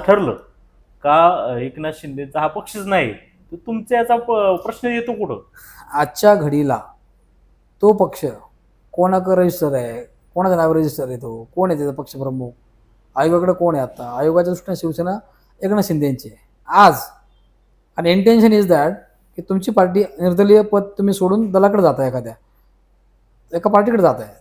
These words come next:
Speaker 2: तुम्ही गेले तिथं, तिथेच विषय संपला.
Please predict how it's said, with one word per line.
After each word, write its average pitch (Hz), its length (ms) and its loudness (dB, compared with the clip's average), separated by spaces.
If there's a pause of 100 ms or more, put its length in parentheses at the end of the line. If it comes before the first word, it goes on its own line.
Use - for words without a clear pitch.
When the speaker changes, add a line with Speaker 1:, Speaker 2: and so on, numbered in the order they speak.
Speaker 2:
तुम्ही 247 160 4
गेले 247 580 6 (400)
तिथं, 254 160 6 (180)
तिथेच 285 320 4
विषय 247 180 6
संपला. 135 280 0